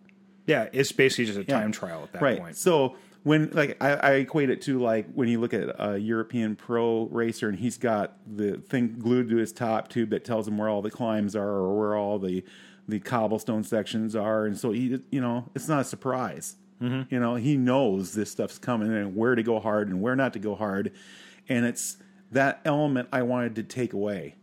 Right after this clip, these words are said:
Speaker 2: I wanted to take away that. I wanted people to have to think on their feet more,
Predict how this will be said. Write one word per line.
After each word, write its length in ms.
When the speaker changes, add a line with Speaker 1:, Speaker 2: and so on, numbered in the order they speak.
Speaker 2:
I 60
wanted 160
to 80
take 300
away 240
that. 340
I 100
wanted 600
people 240
to 80
have 160
to 80
think 240
on 120
their 120
feet 300
more, 320